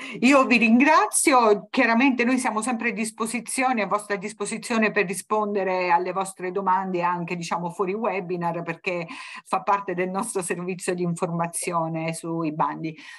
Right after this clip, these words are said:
Tra qualche giorno pubblicheremo la videoregistrazione con tutte le slide sul sito web, riceverete da parte del nostro staff una mail dicendo che potete scaricare l'attestato di iscrizione, dopodiché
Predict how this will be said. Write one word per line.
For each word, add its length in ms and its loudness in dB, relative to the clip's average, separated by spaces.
Tra 180 -2
qualche 280 -2
giorno 360 -2
pubblicheremo 840 -2
la 140 -4
videoregistrazione 1200 -2
con 180 -2
tutte 260 -4
le 100 0
slide 500 -2
sul 220 -12
sito 320 -2
web, 340 2
riceverete 840 2
da 120 0
parte 340 -2
del 160 -4
nostro 400 -6
staff 560 0
una 480 -2
mail 680 -2
dicendo 520 -4
che 180 -6
potete 380 -6
scaricare 680 -4
l'attestato 640 -4
di 140 -6
iscrizione, 1080 -2
dopodiché 640 -4